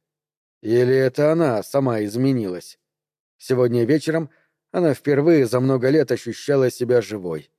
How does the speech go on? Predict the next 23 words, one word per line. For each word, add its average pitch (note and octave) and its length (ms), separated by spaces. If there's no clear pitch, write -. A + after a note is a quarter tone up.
Любовь C3 460
заставляла C3 640
её B2+ 180
сердце C3+ 460
биться B2+ 340
быстрее B2 640
и G2 100
делала B2 400
душу C3+ 340
более C3 420
ранимой C3+ 520
и B2+ 220
чуткой. A#2+ 520
Всё G#3 240
это F#3+ 200
её D3+ 180
отнюдь C3+ 340
не A#2+ 160
радовало. D2 500
Меньше C#3 460
всего C#3+ 340
ей G#2 160
хотелось C#3+ 460